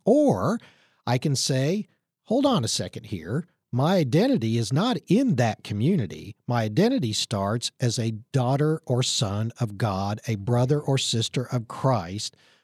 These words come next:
which aids the society at large to struggle, in its struggle to overcome secularization." And in the words of the, uh, Encourage website,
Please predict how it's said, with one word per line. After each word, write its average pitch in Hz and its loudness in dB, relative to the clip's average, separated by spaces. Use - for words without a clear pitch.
which 127 0
aids 147 0
the 175 -2
society 170 0
at 127 -4
large 151 2
to 123 0
struggle, 156 0
in 156 4
its 220 2
struggle 120 2
to 131 0
overcome 131 2
secularization." 170 0
And 117 -2
in 143 4
the 117 2
words 139 4
of 117 -2
the, 113 0
uh, 107 -2
Encourage 135 2
website, 117 0